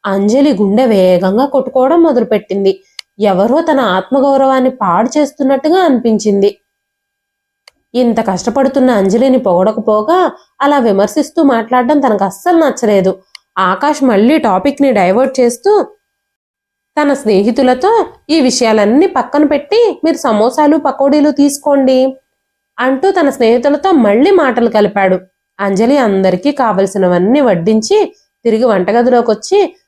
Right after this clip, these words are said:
రాత్రి వంట కోసం కూరగాయలు కట్ చేయడం మొదలుపెట్టింది. తన కళ్ళ నుంచి కన్నీళ్లు నిరంతరంగా ప్రవహిస్తున్నట్టుగా అనిపిస్తున్నాయి. ఆ సమయంలోనే కుక్కర్ విజిల్ వేసింది. అప్పుడు అంజలి తనలో తానే మాట్లాడుకోవడం ప్రారంభించింది.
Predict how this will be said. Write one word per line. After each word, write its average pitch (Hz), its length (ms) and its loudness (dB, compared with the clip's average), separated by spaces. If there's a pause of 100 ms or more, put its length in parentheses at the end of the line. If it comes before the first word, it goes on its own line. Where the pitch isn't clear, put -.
(140)
రాత్రి 202 360 -2
వంట 202 260 0
కోసం 302 360 -2
కూరగాయలు 240 420 0
కట్ 254 280 -4
చేయడం 285 200 2
మొదలుపెట్టింది. 202 840 0 (440)
తన 240 100 0
కళ్ళ 190 300 0
నుంచి 254 280 0
కన్నీళ్లు 233 460 2
నిరంతరంగా 185 800 0
ప్రవహిస్తున్నట్టుగా 254 880 -2
అనిపిస్తున్నాయి. 220 880 -2 (1600)
ఆ 214 220 0
సమయంలోనే 226 680 0
కుక్కర్ 339 400 -2
విజిల్ 254 320 2
వేసింది. 220 600 0 (300)
అప్పుడు 254 300 0
అంజలి 202 440 0
తనలో 208 400 0
తానే 269 240 0
మాట్లాడుకోవడం 277 840 0
ప్రారంభించింది. 214 840 0